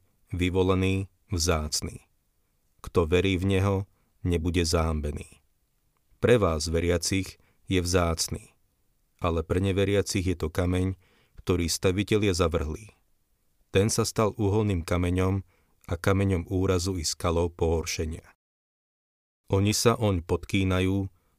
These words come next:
lebo sú neposlušní slovu. Na to boli aj určení. Dôležité, čo tu Peter píše, je to, že Pán Ježiš je ten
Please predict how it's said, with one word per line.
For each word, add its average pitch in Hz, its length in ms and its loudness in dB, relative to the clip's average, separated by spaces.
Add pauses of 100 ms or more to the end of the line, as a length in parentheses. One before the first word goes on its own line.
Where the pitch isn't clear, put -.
(120)
lebo 87 240 -2
sú 82 240 -4
neposlušní 90 720 -4
slovu. - 480 -4 (560)
Na 92 240 2
to 113 240 2
boli 92 320 0
aj 85 320 -4
určení. 80 640 -6 (1120)
Dôležité, 120 640 2
čo - 160 0
tu 95 160 -4
Peter 113 320 2
píše, 95 400 0
je 90 160 0
to, 95 320 0 (240)
že 85 240 -2
Pán 101 320 0
Ježiš 107 320 -2
je 95 80 -2
ten 80 180 -2